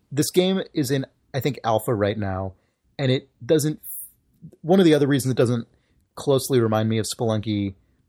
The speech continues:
the way it does for some people is that to me, it just doesn't feel as, like, perfect as Spelunky. I know that's a terrible thing to say, but, like, <laughs> everything about the way Spelunky is tuned to me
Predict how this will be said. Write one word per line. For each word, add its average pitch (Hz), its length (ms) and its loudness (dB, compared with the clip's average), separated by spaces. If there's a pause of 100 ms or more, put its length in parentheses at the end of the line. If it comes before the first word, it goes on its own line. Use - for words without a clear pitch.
(180)
the 135 120 0
way 117 120 4
it 110 60 0
does 120 140 0
for 117 80 -12
some 117 140 -4
people 110 180 0
is 101 40 0
that 113 100 -6
to 143 100 -4
me, 139 200 0
it 127 100 -2
just 117 120 -6
doesn't 107 200 0 (140)
feel 120 340 2
as, 104 460 -2 (1900)
like, 107 200 -14
perfect 151 460 -6
as 151 220 -6
Spelunky. 156 340 -4
I 147 40 0
know 139 120 0
that's 131 140 -2
a 123 40 -2
terrible 117 320 0
thing 113 160 -2
to 110 60 -4
say, 110 240 0
but, 127 180 -2
like, 131 240 0 (460)
<laughs> - 400 -20
everything 185 600 4
about 147 200 4
the 147 60 0
way 135 120 6
Spelunky 127 400 -2
is 110 80 -2
tuned 117 360 -2
to 117 80 -6
me 110 400 -2